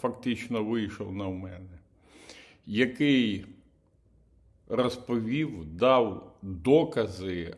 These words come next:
аудіодокази, е, замовлення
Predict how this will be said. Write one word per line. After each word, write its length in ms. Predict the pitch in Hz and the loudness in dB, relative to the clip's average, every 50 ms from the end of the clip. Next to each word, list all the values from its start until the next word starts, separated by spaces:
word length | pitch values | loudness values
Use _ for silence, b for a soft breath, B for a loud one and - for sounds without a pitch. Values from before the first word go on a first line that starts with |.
| - _ | -16 _
аудіодокази, 1600 | - 110 120 127 135 131 127 117 104 110 110 110 107 98 92 90 92 107 104 101 95 95 - - 98 98 92 - 95 92 90 90 - 85 - - b b b b b b b b b b b b b _ _ _ | 6 8 8 10 8 6 4 2 0 0 2 2 2 0 -2 -6 -2 2 2 2 2 0 -4 -4 -2 -2 -4 -6 -6 -4 -4 -4 -6 -8 -14 -20 b b b b b b b b b b b b b _ _ _
е, 420 | 92 95 101 98 101 98 95 90 - - - - | -4 -2 0 0 2 2 0 0 -2 -8 -12 -12
замовлення 1120 | 98 95 110 127 120 123 123 120 117 107 98 95 92 92 92 90 90 90 87 85 82 82 | -6 2 2 6 6 6 6 6 6 4 4 2 0 0 -2 -2 -2 -2 -4 -6 -8 -12